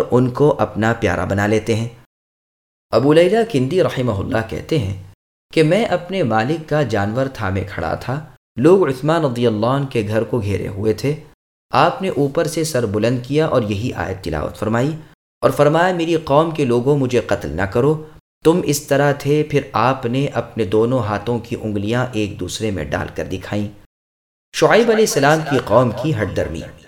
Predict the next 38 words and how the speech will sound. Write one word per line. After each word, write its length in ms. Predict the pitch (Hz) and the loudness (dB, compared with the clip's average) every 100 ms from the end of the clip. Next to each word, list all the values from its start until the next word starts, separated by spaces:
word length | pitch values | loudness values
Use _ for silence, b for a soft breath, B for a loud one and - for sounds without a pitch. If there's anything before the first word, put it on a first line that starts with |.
| _ _ _ _ _ _ _ _ _ - | _ _ _ _ _ _ _ _ _ 2
قوم 180 | 180 160 147 | 4 6 4
مدین 320 | 135 175 190 | 4 2 2
نے 140 | 175 | 0
کہا 360 | 156 135 147 160 | 2 2 4 2
کہ، 200 | 156 - | 2 0
"اے 160 | 113 | 2
شعیب، 380 | 104 73 78 76 71 - _ _ _ _ _ | 2 -2 -4 -4 -8 -16 _ _ _ _ _
آپ 280 | 139 202 - | 2 2 4
کی 140 | 233 | 4
اکثر 240 | 170 - 151 | 4 2 4
باتیں 300 | 120 120 147 | 4 2 0
ہماری 320 | 113 113 123 | 0 -2 -2
سمجھ 360 | - 90 85 | -4 -6 -8
میں 120 | 87 87 | -10 -6
تو 100 | - | -4
آتی 300 | 107 110 127 | -4 -4 -2
نہیں 380 | 120 131 123 - _ _ _ | -2 -2 -6 -14 _ _ _
اور 120 | 151 | 2
خود 300 | 156 - 196 - | 2 4 2 4
آپ 320 | 123 143 143 | 4 4 4
بھی 180 | 135 160 | 0 0
ہم 100 | 123 107 | 0 0
میں 120 | 127 | 2
بے 180 | 120 107 | 2 0
انتہا 320 | 98 101 101 | -2 -4 -4
کمزور 400 | - 101 127 131 | -4 0 4 4
ہیں۔" 160 | 135 135 - _ _ _ - | 4 -2 -10 _ _ _ 0
سعید 340 | 160 160 202 | 6 6 6
رحمہ 300 | 202 202 196 | 4 2 2
اللہ 220 | 170 165 170 | 2 6 6
وغیرہ 300 | 147 143 156 | 6 6 6
کا 140 | 160 135 | 4 2
قول 300 | - 127 135 | 4 6 6
ہے 140 | 160 | 2
کہ 160 | 170 160 | 0 0
آپ 320 | 120 135 - | 2 2 0
کی 80 | 123 | -4
نگاہ 360 | 107 117 131 | 0 0 0